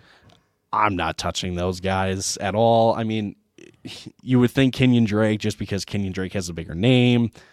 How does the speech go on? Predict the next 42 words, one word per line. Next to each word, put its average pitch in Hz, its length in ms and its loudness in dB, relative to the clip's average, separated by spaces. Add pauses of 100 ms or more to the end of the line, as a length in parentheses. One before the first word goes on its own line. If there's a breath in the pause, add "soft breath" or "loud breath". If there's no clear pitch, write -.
(420 soft breath)
but - 120 -10
this 110 200 2
soon 110 260 2
to 104 120 -2
the 95 60 0
season, 113 340 2
who 120 180 4
knows 110 340 4
just 98 160 -6
how 98 300 -2
the 92 100 -8
workload 90 460 -6
is 87 60 -10
gonna 90 140 -10
balance 87 380 -8
out. 85 300 -4
So 90 220 -6
it, 90 140 -8 (180)
when 98 200 -6
that's 117 300 4
the 113 80 -2
case, 120 420 4 (380 loud breath)
it's 320 200 -2
just - 220 -4
best - 280 -6
to 95 60 -6
just - 220 -8
not 78 240 -10
touch - 240 -8
it 62 80 -8
at 73 80 -8
all. 64 260 -8
Maybe 127 360 6
it's 139 120 4
worth 127 200 6 (260)
rostering 104 640 2
and 95 80 -2
stashing 107 500 0
on 117 60 2
the 117 80 0
roster, 113 480 2
but 90 340 -8